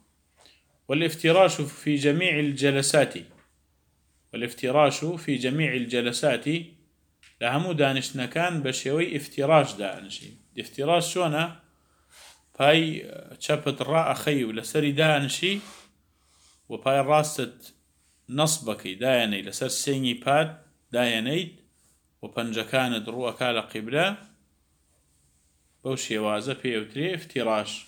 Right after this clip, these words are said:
والتورك، والتورك في الجلسة الأخيرة.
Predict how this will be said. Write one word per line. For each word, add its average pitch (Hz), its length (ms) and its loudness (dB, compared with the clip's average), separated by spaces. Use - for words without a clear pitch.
والتورك، 165 800 2
والتورك 147 840 0
في - 100 -6
الجلسة 156 520 0
الأخيرة. 120 580 -2